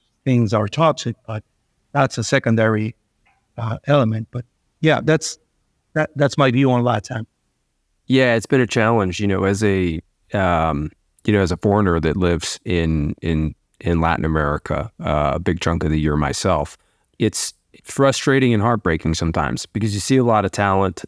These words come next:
Speaker 2: um, you see the, the, the system that a lot of entrepreneurs are, are up against. And, you know, for those that don't speak Spanish, Mercado Libre literally translates to, you know, free market. Um, not a coincidence <laughs> that they, uh,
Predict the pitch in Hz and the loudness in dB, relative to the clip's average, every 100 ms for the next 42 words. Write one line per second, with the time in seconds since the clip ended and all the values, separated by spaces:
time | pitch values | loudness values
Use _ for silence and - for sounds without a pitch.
0 | - 92 87 85 82 78 78 _ _ _ | -4 -2 0 0 0 -2 -6 _ _ _
1 | _ 90 - 117 110 104 101 101 95 92 | _ -8 -2 0 2 2 0 0 2 2
2 | 87 82 - _ _ _ - 95 90 87 | 0 -2 -8 _ _ _ -10 -2 2 2
3 | - 107 92 - 165 - 110 95 87 87 | 0 -2 -2 2 0 2 2 2 2 0
4 | 92 92 87 87 87 - 101 92 87 82 | 2 2 2 0 -2 -2 -2 0 0 2
5 | 82 78 - 85 98 85 - 60 - - | 0 0 0 0 0 -2 -4 -4 -6 -4
6 | 98 87 82 - 85 80 98 104 98 92 | -2 0 0 0 0 0 0 2 0 0
7 | 90 78 - 90 60 - - - 104 110 | 0 -2 0 -2 -2 -4 -4 -2 0 0
8 | 90 - 85 - 87 87 87 101 90 82 | 0 -2 -4 0 0 2 0 0 0 -2
9 | 85 _ _ _ 92 98 117 139 120 95 | -6 _ _ _ -4 0 2 2 2 0
10 | - 113 117 101 78 80 - - 80 80 | 0 0 2 0 0 -2 -4 -2 0 0
11 | 69 85 64 80 104 95 95 87 80 - | 0 0 -2 -2 0 2 2 0 -6 -12
12 | _ _ _ - 82 76 71 - 101 98 | _ _ _ -2 0 0 -2 -2 0 2
13 | 101 - 107 101 - 98 95 - - 127 | 0 0 0 0 -2 -2 -2 -4 -8 -8
14 | 104 92 - 87 82 85 82 - | -2 -2 0 0 0 0 0 -2